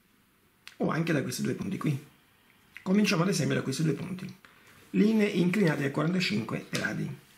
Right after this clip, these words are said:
Quindi muoviamo così le squadre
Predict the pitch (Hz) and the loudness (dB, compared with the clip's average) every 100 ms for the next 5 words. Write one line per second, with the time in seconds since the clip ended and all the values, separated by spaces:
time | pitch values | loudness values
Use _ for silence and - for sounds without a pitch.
0 | - - - - - _ - 143 151 180 | -20 -20 -20 -20 -20 _ -2 0 2 2
1 | - - - - - _ _ _ _ _ | 0 -8 -20 -20 -20 _ _ _ _ _
2 | _ _ _ _ _ _ _ _ _ _ | _ _ _ _ _ _ _ _ _ _
3 | _ _ _ _ _ _ _ _ - _ | _ _ _ _ _ _ _ _ -20 _
4 | _ _ - - _ _ _ _ _ _ | _ _ -20 -20 _ _ _ _ _ _
5 | _ - - _ _ - _ _ _ _ | _ -20 -20 _ _ -20 _ _ _ _
6 | 190 131 143 123 117 110 - 120 110 - | 0 2 2 0 -2 -4 -4 -4 -4 -4
7 | 104 113 131 160 156 | -4 -2 0 0 -2